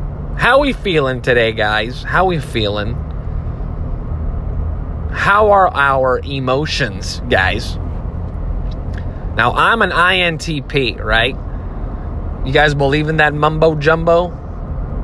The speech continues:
"Oh, I'm a Scorpio. Oh, uh, uh, uh, uh, quality time is my love language. Oh, I'm an I N T P." All these fucking freaks.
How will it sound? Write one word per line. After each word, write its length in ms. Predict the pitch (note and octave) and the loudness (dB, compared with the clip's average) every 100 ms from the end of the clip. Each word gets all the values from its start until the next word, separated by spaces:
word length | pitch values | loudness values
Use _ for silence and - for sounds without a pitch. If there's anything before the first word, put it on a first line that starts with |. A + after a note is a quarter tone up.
| - - - - - - - | -4 -4 -4 -4 -4 -6 2
"Oh, 260 | G4 A4+ F#4+ | 6 8 8
I'm 160 | F#4+ | 6
a 60 | F#4+ | 0
Scorpio. 720 | - - F4 F#4 A#3+ G3 E3+ | -4 0 0 0 2 2 4
Oh, 240 | A3 E4+ F4+ | 4 6 6
uh, 280 | G#3 - A3 | 2 4 2
uh, 160 | G#3+ | 2
uh, 420 | B3+ G3+ E3+ F3 E3 | 2 2 4 4 2
uh, 440 | D#3 E3 D#3 D#3 | 2 2 2 0
quality 580 | - A#3 E4+ F#4 A3+ G3+ | -4 4 6 6 2 0
time 400 | - D#4+ G4 A#3 | 0 2 2 0
is 120 | F#3 | -2
my 220 | A3+ E4+ | 4 4
love 260 | E4 F3+ E3 | 6 4 4
language. 560 | D#3 D3+ D#3+ A3 C#4 - - - | 4 4 2 0 0 -10 -12 2
Oh, 100 | B3 | 6
I'm 240 | E4 G#4+ A#4+ | 8 6 2
an 120 | D4 | 2
I 180 | D#4+ F#4 | 2 2
N 180 | F#4 F4+ | -2 2
T 240 | G#4+ A4+ | 2 2
P." 560 | - G#4 A#4+ G4+ - - - - - - - - | -2 0 0 0 -4 -10 -10 -8 -8 -6 -6 2
All 220 | B3+ C4 | 6 6
these 240 | G3 D#3+ - - | 4 -2 -6 -2
fucking 360 | - G3+ D#3+ C#3 | 2 2 0 -4
freaks. 720 | - E3 D#3 - - - - | -2 0 0 -2 -6 -6 -6